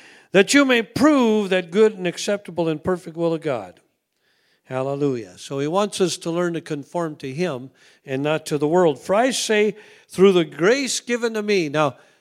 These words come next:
he goes on to say in a number of other places that he had grace given to him in order to enable him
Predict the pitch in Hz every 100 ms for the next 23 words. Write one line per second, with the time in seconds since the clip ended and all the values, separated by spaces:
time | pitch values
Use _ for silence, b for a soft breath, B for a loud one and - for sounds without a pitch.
0 | b b - 240 269 247 190 226 202 170
1 | - 196 180 165 175 170 170 170 175 160
2 | 170 180 151 160 156 143 170 156 - b
3 | b b 170 175 214 240 208 196 147 165
4 | 247 302 254 - - 180 160 156 143 139
5 | 147 180 - b b b - 160 175 220
6 | 269 262 - 202 185 185 254 220 190 143
7 | 127 120 131